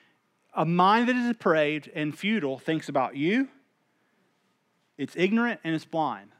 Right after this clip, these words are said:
But the things that are set above are, it's a mind that thinks about faith-based things, God-focused things,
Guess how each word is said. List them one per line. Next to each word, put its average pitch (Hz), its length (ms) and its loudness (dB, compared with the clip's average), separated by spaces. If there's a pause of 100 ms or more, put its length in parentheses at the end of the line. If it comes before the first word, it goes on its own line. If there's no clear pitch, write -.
(280)
But 160 260 -2
the 147 80 -12
things 202 300 -2
that 185 80 -4
are 160 60 -6
set 202 180 0
above 175 480 2
are, 165 300 -6
it's 160 160 -6
a 147 40 -10
mind 170 360 2
that 147 80 -10
thinks 185 260 -6
about 147 240 0
faith-based 202 640 -2
things, 196 340 -4
God-focused 175 600 -4
things, 156 320 -8